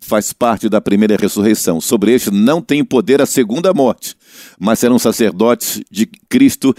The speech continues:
e reinarão com eles mil anos."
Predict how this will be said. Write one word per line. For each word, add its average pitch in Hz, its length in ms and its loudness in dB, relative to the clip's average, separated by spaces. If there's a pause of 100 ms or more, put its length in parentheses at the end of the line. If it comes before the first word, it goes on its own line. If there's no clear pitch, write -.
(140)
e 98 80 -2
reinarão 120 540 4
com 123 300 0
eles 123 420 2
mil 135 640 4
anos." 135 880 0